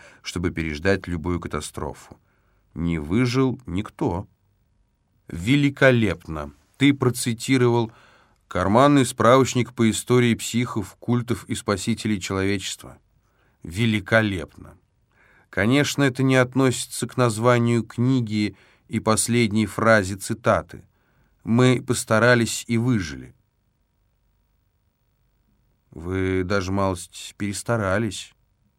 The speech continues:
Войны раскола давным-давно закончились, в галактике мир. Отрадно слышать, только другим этого не говори». «А почему?» «Нет, постой, дай самому догадаться.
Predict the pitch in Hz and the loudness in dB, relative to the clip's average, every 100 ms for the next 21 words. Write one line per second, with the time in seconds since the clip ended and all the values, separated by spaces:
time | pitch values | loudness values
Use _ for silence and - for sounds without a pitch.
0 | _ _ _ _ _ _ _ _ _ _ | _ _ _ _ _ _ _ _ _ _
1 | _ _ 82 95 120 135 127 117 - - | _ _ -8 0 2 4 4 2 -2 -2
2 | 127 135 120 113 131 120 117 120 123 117 | 0 2 2 2 0 2 2 2 0 -2
3 | - 143 147 - 92 85 - - 73 87 | -2 -2 -2 -6 -6 -8 -12 -16 -10 -4
4 | 95 113 - 95 - 117 131 - _ _ | 0 0 -2 -14 -6 -4 -4 -6 _ _
5 | _ _ _ _ _ - 117 - 117 117 | _ _ _ _ _ -2 -2 2 4 4
6 | 87 98 95 - 104 117 - 139 - _ | 4 -2 -4 -4 -2 -2 -4 -12 -14 _
7 | _ _ _ _ - 101 87 107 98 95 | _ _ _ _ -8 -6 -4 -2 0 0
8 | - _ _ _ - 85 95 104 101 113 | -6 _ _ _ -12 -8 -6 -6 -6 -4
9 | 131 117 - 90 87 87 85 85 82 82 | -2 -4 -4 -8 -6 -10 -8 -8 -8 -8
10 | 90 98 98 76 - _ _ _ _ _ | -6 -4 -6 -10 -16 _ _ _ _ _
11 | _ - 82 73 - 80 69 _ _ _ | _ -14 -12 -10 -10 -10 -16 _ _ _
12 | _ - - - 110 87 107 113 - 85 | _ -20 -18 -6 -4 -4 -6 -6 -6 -6
13 | 71 143 147 143 147 151 139 147 143 131 | -2 0 0 0 0 0 0 2 2 0
14 | - 123 | -2 -6